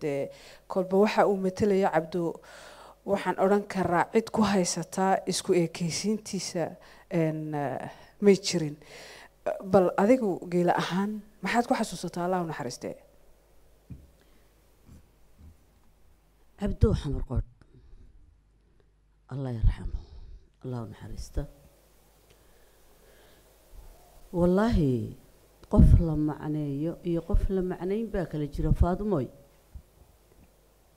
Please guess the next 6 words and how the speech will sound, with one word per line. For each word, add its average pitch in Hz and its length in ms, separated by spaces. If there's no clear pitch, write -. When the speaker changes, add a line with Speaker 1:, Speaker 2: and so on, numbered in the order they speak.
Speaker 2:
Fanaankaasi 151 580
wuxuu 139 160
ahaa 135 160
fanaan 135 240
qaali 117 320
ah. - 80